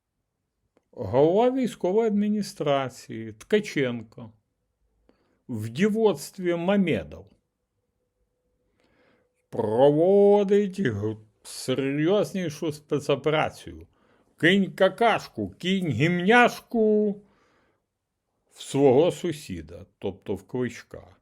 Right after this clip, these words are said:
І розганяє оце відео, яке ви бачили, по всім Telegram-каналам, помийкам Офіса Президента і не тільки Офіса,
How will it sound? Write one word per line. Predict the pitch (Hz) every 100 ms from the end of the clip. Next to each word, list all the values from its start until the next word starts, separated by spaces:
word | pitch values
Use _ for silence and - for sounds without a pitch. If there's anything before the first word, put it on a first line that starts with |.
| _ _
І | 226 247
розганяє | 220 147 143 165 147 127 101 98 -
оце | 127 107 -
відео, | 131 233 269 269 240
яке | 208 196 208
ви | 190 185 170
бачили, | 170 165 139 - 143 120
по | 101 - 160
всім | 147 - 139 202 220
Telegram-каналам, | 196 185 151 127 104 220 127 220 190 - 190 180 175 196 196 190 185 185 _ _ _
помийкам | - 104 110 151 190 185 - 165 160 151 -
Офіса | 113 117 - 185 - 185
Президента | - 160 131 139 139 139 131 117 117
і | 101
не | 98
тільки | 92 101 98 95
Офіса, | 92 147 151 - 147 - 139